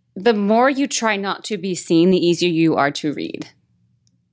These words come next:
It's kind of like that law of resistance, non-resistance, and transparency. Like, if you're, if you're trying to hide something,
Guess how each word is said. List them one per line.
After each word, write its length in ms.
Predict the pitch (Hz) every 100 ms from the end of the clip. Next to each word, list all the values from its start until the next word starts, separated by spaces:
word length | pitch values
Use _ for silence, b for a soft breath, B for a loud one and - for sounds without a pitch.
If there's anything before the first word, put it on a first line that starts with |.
| _ _ _ _ _ _ _ _ _ _ _ _ _ _ -
It's 180 | 175 -
kind 200 | 208 202
of 120 | 190
like 280 | 185 170 -
that 240 | 170 160 _ -
law 280 | 175 175
of 60 | 170
resistance, 640 | 170 165 170 - 175 165
non-resistance, 840 | 175 165 165 156 160 - 156 151
and 120 | 151 151
transparency. 920 | 160 147 - 190 190 175 156 147 131
Like, 220 | 143 151
if 180 | 160 180
you're, 360 | 185 185 180 b b b b _
if 100 | 202
you're 60 | 214
trying 180 | 208 214
to 80 | 160
hide 480 | - 190 190 220 -
something, 800 | - 139 131 143 143 143 160